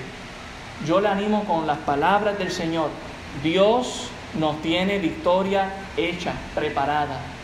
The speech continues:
¿Qué nos cuesta simplemente vivir una vida que le agrade a Él y en agradecimiento por lo que Él ha hecho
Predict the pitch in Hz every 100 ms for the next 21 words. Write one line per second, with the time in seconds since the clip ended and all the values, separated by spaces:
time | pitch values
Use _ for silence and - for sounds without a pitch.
0 | - - - - - - - - 180 196
1 | 196 208 190 175 190 190 180 190 190 185
2 | 143 139 - - - - - - 147 156
3 | 190 196 170 185 190 180 160 147 143 139
4 | 151 175 196 190 160 185 185 202 202 240
5 | 233 214 196 190 185 180 202 185 170 131
6 | - - - - 160 165 165 160 190 240
7 | 226 220 202